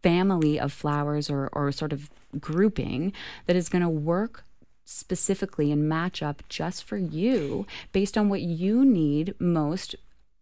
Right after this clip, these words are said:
at that point in time. And that could be different from what you need next week. Your anxiety could be off the charts right now. You could be totally fine next week, but have some stomach issues. It's all gonna change, and your body, you start to, start to,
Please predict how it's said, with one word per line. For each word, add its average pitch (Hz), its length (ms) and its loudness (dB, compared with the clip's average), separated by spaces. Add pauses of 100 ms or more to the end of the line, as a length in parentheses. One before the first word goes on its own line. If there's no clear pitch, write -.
(160)
at 208 180 -2
that 247 180 -2
point 233 240 4
in 226 100 4
time. 226 440 -2 (320)
And 220 140 8
that 254 160 6
could 247 120 2
be 233 100 2
different 220 420 0
from 185 160 2
what 175 140 0
you 175 120 0
need 175 220 2
next 165 280 -2
week. 226 200 0
Your 208 120 0
anxiety 214 400 4
could 170 120 -4
be 160 140 -2 (100)
off 196 200 0
the 196 80 -2
charts 214 340 0
right 156 180 0
now. 147 300 0 (320)
You 196 100 -2
could 202 100 2
be 202 100 4
totally 208 360 2
fine 202 300 2
next 180 200 -2
week, 196 180 -2
but - 80 -2
have 180 120 0
some 151 140 -2
stomach 202 400 0
issues. 156 400 -4 (240)
It's 190 140 -2
all 233 120 6
gonna 214 180 2
change, 185 600 0
and 170 160 0
your 170 140 0
body, 175 380 -2
you 175 140 -6
start - 400 -4
to, 175 140 -4
start 180 300 -6
to, 156 100 -4